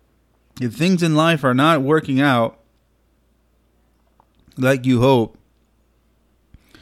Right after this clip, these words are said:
that one of the deep-rooted patterns is that you feel that you're not good enough. And so when you get close to achieving or you start on the path of achieving something or realizing something,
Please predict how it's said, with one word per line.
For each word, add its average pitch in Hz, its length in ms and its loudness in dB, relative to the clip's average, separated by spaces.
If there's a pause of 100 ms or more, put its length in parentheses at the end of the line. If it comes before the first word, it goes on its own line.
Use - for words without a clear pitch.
(300)
that 135 140 4
one 165 140 6
of 214 100 2
the 170 120 4
deep-rooted 156 1120 0 (440)
patterns 143 540 2
is 123 260 -4
that 131 380 0 (360)
you 135 120 -4
feel 143 600 0 (1400)
that 135 180 -2
you're 151 140 0
not 160 260 0
good 175 160 4
enough. 143 460 -2 (800)
And 143 180 0
so 139 400 2 (920)
when 147 180 2
you 147 80 6
get 143 220 4
close 214 360 4
to 170 180 2
achieving 190 500 0
or 131 80 2
you 123 260 -2
start 170 320 2
on 147 160 -4
the 123 80 -4
path 180 400 2
of 135 80 -2
achieving 180 420 -4
something 120 380 -4
or 117 80 -2
realizing 131 560 0
something, 123 480 -4